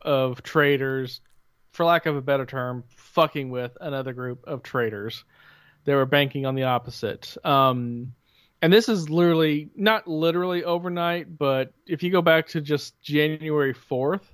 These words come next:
this year, when the market reopened, it was at seventeen twenty-five a share. So in the span of, what is this, the twenty-sixth? In the span of twenty-two days, it almost increased by a factor of ten.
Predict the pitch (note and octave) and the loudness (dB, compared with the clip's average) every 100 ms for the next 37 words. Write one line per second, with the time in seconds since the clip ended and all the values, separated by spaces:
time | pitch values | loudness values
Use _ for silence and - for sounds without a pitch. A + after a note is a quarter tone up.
0 | _ F#3 F3 - G#3+ G#3+ G#3 - - _ | _ -2 -2 0 0 0 -4 -14 -20 _
1 | D3+ D3 C#3 D3 D#3 D#3+ C#3+ C#3+ C3+ D3 | 2 2 4 4 4 0 0 2 2 2
2 | F3+ F3+ F#3 D3+ C#3+ C#3 C3 B2+ - - | 0 -2 0 2 4 4 2 0 0 2
3 | C#3 C#3+ D3+ C#3 C3+ - - C#3+ C3 B2+ | 2 2 0 -2 -2 -8 -4 -2 0 2
4 | A#2+ A#2 - A2 - - _ _ _ _ | 0 -2 -4 -8 -8 -14 _ _ _ _
5 | _ - - C#3 - D#3 D3+ - - D#3 | _ -2 2 2 4 2 2 -2 0 2
6 | D3 D3 C#3+ C3+ B2+ B2+ A2 A2+ G#2 - | 4 2 0 -2 0 0 0 -4 -8 -10
7 | - A2 G#2+ - C3+ C3+ C3+ - C#3+ C#3+ | -4 -4 -4 0 2 2 0 2 2 2
8 | - - D#3+ C3+ - D3+ B2+ - E3+ D#3+ | -6 -12 -6 -2 2 4 2 0 2 2
9 | - E3 C#3 C3 A#2+ A#2 A#2 - _ _ | 2 2 4 2 0 -4 -10 -18 _ _
10 | - D3 C#3+ D3+ D3 C#3 - _ _ _ | 0 2 4 2 2 -2 -6 _ _ _
11 | _ - E3+ D3 D3+ C#3+ - C3 A#2+ - | _ -4 -2 0 0 0 2 0 0 0
12 | B2+ A#2+ B2 A2+ - - C3 - - | 0 -2 -6 -8 -12 -14 -12 -12 -14